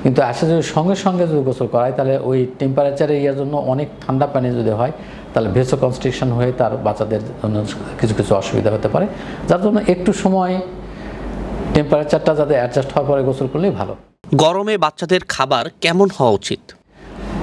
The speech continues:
Speaker 1: মনে রাখা লাগবে যে আমাদের হচ্ছে বাচ্চাদের ব্যাপারে স্পেসিফিক কিন্তু খাবারের ইয়ে আছে, ইনস্ট্রাকশন আছে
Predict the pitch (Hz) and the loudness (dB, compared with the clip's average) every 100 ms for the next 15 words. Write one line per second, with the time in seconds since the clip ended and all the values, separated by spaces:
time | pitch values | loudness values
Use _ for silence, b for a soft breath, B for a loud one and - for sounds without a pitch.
0 | - - - - - 127 147 170 170 185 | -4 -2 -2 0 4 4 2 0 0 -2
1 | 175 196 185 151 131 143 151 151 156 156 | 0 0 2 0 0 0 0 0 -2 0
2 | 127 123 135 151 143 139 147 139 - - | 0 0 -2 0 0 0 0 -4 -4 -4
3 | 185 202 202 190 175 156 - 123 120 117 | -2 -2 -2 -2 -2 -2 -2 0 2 0
4 | 120 117 98 92 113 110 - 120 123 92 | 0 0 -2 -4 -4 -4 -2 -2 -2 -6
5 | - | -8